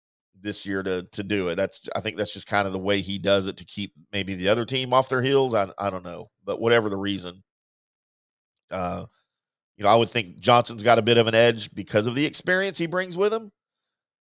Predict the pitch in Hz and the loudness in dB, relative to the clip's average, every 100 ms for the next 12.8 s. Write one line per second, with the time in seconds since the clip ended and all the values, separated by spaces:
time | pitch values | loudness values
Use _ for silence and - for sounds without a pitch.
0 | _ 107 101 101 104 98 117 107 - 123 | _ 2 2 2 -2 0 0 -2 -4 -4
1 | 110 - 156 - 170 165 - 165 - 113 | -2 6 6 6 2 2 2 0 0 -2
2 | 104 127 120 - 127 117 139 135 127 - | 0 -2 -2 0 0 2 0 0 -8 0
3 | 135 117 123 123 120 120 - _ _ _ | 2 2 2 2 2 -4 -14 _ _ _
4 | _ _ 123 131 120 113 110 - 104 101 | _ _ -12 -8 -2 0 0 2 2 2
5 | 92 101 98 98 98 - 98 90 - 110 | -4 -4 -4 -2 -2 -4 -8 -10 -2 0
6 | 101 98 - - 135 123 98 98 92 87 | 0 -4 -14 -2 0 0 -2 -6 -6 -4
7 | 90 127 - - _ - - - 101 95 | 0 0 0 -10 _ -12 -12 -4 -4 -4
8 | 110 - - 113 101 90 90 95 92 90 | -12 -12 -4 -2 0 -4 -6 -8 -10 -10
9 | _ _ _ _ _ _ _ _ - 135 | _ _ _ _ _ _ _ _ -6 -2
10 | 170 151 151 151 135 120 120 131 - 131 | 4 4 8 6 6 4 6 6 6 2
11 | 120 107 120 127 120 104 113 123 117 107 | 2 4 4 4 2 -2 0 0 -2 -6
12 | 101 - 123 113 104 110 110 - | -8 -6 -6 -6 2 2 2 -4